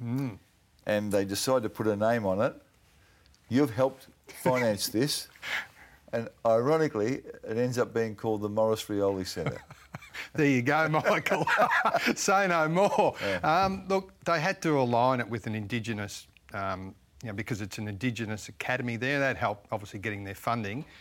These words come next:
Speaker 1: Uh, I don't have a problem with that. Mor-, Mor-, as I said, Morris
Speaker 2: Were you and
Speaker 1: was
Speaker 2: Morris mates? In
Speaker 1: Well, no, not mates, but a ripper. He was a very nice person.
Speaker 2: He was.
Speaker 1: A lovely guy and a great player. I had nothing against Morris. As I said all along, it was about principle,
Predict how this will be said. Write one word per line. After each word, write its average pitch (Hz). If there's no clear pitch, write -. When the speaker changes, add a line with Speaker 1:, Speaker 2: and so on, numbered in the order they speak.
Speaker 1:
Uh, 151
I 196
don't 131
have 90
a 85
problem 85
with 82
that. 107
Mor-, 147
Mor-, 170
as 156
I 143
said, 120
Morris 151
Speaker 2:
Were 170
you 214
and 220
Speaker 1:
was 208
Speaker 2:
Morris 180
mates? 147
In 135
Speaker 1:
Well, 160
no, 165
not 202
mates, 139
but -
a 139
ripper. 165
He 151
was 160
a 131
very 160
nice 120
person. 110
Speaker 2:
He -
was. 107
Speaker 1:
A -
lovely 135
guy 92
and 156
a 175
great 196
player. 175
I 151
had 220
nothing 170
against 120
Morris. 117
As 113
I 110
said 120
all 165
along, 123
it 131
was 123
about 120
principle, 127